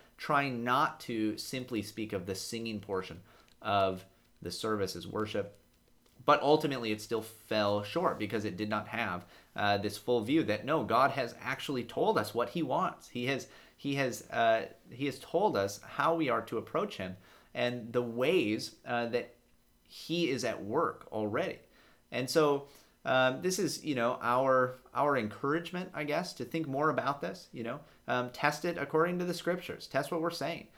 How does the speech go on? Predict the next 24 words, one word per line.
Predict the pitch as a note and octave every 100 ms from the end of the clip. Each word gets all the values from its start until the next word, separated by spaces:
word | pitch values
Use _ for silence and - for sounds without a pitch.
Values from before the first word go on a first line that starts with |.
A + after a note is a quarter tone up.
| - _ -
Uh, | G#2+
I | F2 A2+ B2+
am, | B2 A#2
I'm | - D3+
confident | - C#3 D#3 A2+ A2
that | A2
if | A2 G#2
you, | A2 B2 B2 B2 B2 - _ -
um, | A2 A2+
truly | - A#2 C3 C3+
go | A2 A2 C3+
to | - C#3 C3+ B2+
the, | B2+ A#2 A2 - -
the | A2 G#2+
word | G2+ A2 C3
of | A2+
God, | G#2+ A2+ A2 G2
you | A2+
will | C3
ultimately | F#2+ A#2+ B2 A2
find | G#2+ A#2+ B2 G2+
that | G2+
this | G#2 G#2
is, | F#2 F#2